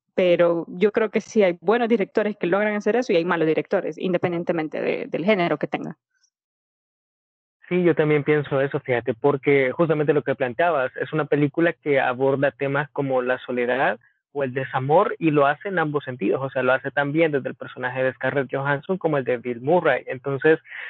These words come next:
Speaker 2: eh, a pesar que es una directora la que, la que está encargada de darle todo este matiz a los personajes, también la, fue la encargada de escribir el guión,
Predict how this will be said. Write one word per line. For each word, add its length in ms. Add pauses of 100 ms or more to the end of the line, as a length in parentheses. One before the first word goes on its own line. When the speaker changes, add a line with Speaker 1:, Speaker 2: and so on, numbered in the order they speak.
(220)
Speaker 2:
eh, 260
a 120
pesar 320
que 80
es 60
una 140
directora 560 (200)
la 180
que, 320
la 140
que 100
está 160
encargada 460
de 80
darle 260
todo 160
este 160
matiz 300
a 180
los 100
personajes, 560
también 300
la, 80
fue 140
la 80
encargada 360
de 60
escribir 300
el 100
guión, 240